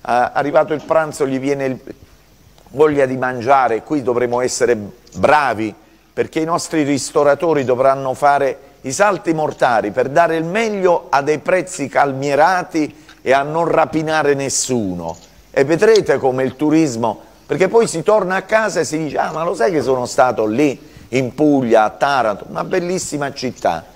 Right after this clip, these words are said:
E sono questi i metodi intelligenti, magari qualche, tante foto su Facebook, per attirare nuovo turismo.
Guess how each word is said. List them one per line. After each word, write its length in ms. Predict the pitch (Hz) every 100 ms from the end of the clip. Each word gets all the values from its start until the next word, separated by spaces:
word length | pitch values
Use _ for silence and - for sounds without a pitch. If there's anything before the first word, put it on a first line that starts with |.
| - - _
E 100 | 135
sono 580 | 127 190 175 165 139 - - - _ -
questi 680 | 190 202 - - 123 117 -
i 140 | 113
metodi 720 | 123 156 139 - 107 101 87 -
intelligenti, 840 | 139 135 143 127 117 131 135 95 101
magari 360 | 107 104 113 107
qualche, 380 | 101 98 - 87 - -
tante 340 | 139 135 123
foto 380 | 110 120 101 92
su 160 | - 110
Facebook, 680 | - 151 160 160 160 151 - - - -
per 220 | 143 131
attirare 880 | 123 - - 139 123 110 107 107 -
nuovo 400 | 117 120 117 104
turismo. 560 | - 90 82 71 60